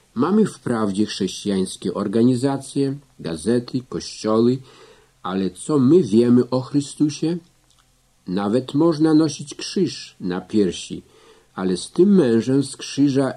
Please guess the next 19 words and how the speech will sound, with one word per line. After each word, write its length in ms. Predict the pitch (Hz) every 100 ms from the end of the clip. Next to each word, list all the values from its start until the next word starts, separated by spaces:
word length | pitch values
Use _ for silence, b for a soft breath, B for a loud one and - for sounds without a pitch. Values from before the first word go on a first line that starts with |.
| -
nie 280 | 101 117 139
wiemy, 380 | 110 110 113 110
co 240 | - 147
począć. 720 | 143 135 - 85 76 - - b b b b b b
W 100 | -
życiu 280 | 180 - 151
towarzyskim 800 | - 90 92 92 143 - - 160
przyznaliśmy 840 | - 185 143 123 110 113 - 123
mu 320 | 123 127 131 131 b b
bardzo 440 | 95 165 165 139 135
skromne 560 | - - 117 113 113
miejsce, 640 | 107 101 85 - - 73 71
chrzciny, 640 | - - - 143 131 123 127 b b
ślub, 540 | - - 131 143 139 - _ -
pogrzeb, 560 | 147 143 117 131 127 - b b b -
poza 360 | 185 147 151
tym 380 | 147 147 127 104
nigdzie 320 | 127 120 135
więcej. 540 | 113 95 82 - 78